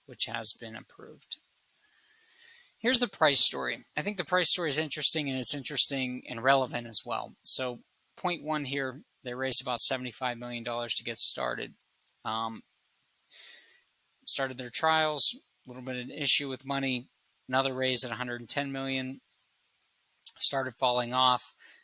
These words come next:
They got the tenapanor first trial endpoint was reached, but they had adverse events with regards to diarrhea for Isbrella, which brought the pricing down. Um, they got an approval, and then here's the rejection for the, the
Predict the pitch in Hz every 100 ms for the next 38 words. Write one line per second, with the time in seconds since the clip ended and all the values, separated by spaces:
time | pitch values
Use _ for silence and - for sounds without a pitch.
0 | _ 131 135 127 120 - 139 139 - 135
1 | 127 127 120 120 _ - 139 - - 135
2 | 127 - 131 120 - 135 127 120 - 135
3 | 185 170 - - 120 123 120 120 117 -
4 | 131 123 127 - 120 127 127 - 120 -
5 | 123 120 120 - 117 120 120 120 127 127
6 | 123 - 123 117 - - 117 123 139 147
7 | 139 131 - - - _ 135 123 - 123
8 | 120 - - 139 - 135 127 127 123 120
9 | 107 - - _ - 123 120 127 - 113
10 | 127 123 123 123 - 196 190 190 - _
11 | _ _ - 131 135 127 120 135 131 -
12 | 127 123 117 127 120 - 120 117 120 117
13 | 110 113 113 113 - _ 110 117